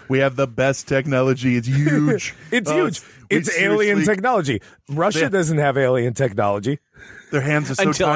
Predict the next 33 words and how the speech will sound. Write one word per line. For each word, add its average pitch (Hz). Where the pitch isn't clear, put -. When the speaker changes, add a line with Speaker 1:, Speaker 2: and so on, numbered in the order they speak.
Speaker 1:
tiny 147
Speaker 3:
give 143
Speaker 1:
next 190
Speaker 3:
it -
to 131
Speaker 1:
mine. 135
Speaker 3:
them. -
Speaker 1:
Yeah. 143
No. -
Speaker 3:
<laughs> -
All 170
right. 165
So, 247
th-, 233
but 285
anyway, 294
that's 302
what 311
we're 262
gonna 247
do 214
in 196
part 156
one. 117
We're 120
gonna 175
go 180
through 180
the 156
history. 123
In 135
part 247
two, 269